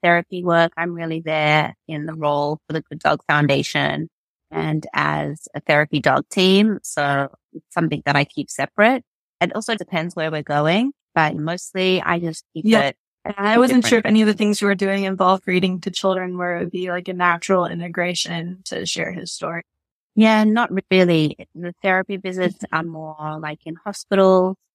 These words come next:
Speaker 1: And if they're at schools, it's more just to have interaction with the dogs rather than, like, me being a teacher. It's kind of like, I'm just there.
Speaker 2: Yeah.
Speaker 1: Little Dude's the main show.
Speaker 2: <laughs>
Speaker 1: I'm just there to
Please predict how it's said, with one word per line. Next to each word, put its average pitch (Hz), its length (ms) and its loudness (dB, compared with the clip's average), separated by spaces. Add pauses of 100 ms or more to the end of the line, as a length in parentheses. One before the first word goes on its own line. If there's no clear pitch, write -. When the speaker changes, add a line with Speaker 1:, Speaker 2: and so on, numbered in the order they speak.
(140)
Speaker 1:
And 165 200 0
if 165 180 -2
they're 165 140 4
at - 180 0
schools, 180 640 2
it's - 160 -14
more 170 180 -2
just - 220 -4
to 165 60 -4
have 160 220 2
interaction - 680 -6
with 170 120 -10
the 175 80 -4
dogs 196 460 4
rather 156 320 2
than, 156 300 -8
like, 143 280 -12
me 139 220 -4
being 139 440 -4
a 156 80 -12
teacher. - 600 -4
It's - 140 -14
kind 156 260 -6
of 156 100 -6
like, 135 240 0 (140)
I'm 160 340 2 (540)
just - 320 0
there. 175 240 2
Speaker 2:
Yeah. 175 320 -2
Speaker 1:
Little 214 320 -2
Dude's 202 420 -4
the 190 100 -4
main 180 340 2
show. - 600 -4
Speaker 2:
<laughs> - 80 -14
Speaker 1:
I'm 170 260 -2
just 175 240 -14
there 160 360 0
to - 140 -18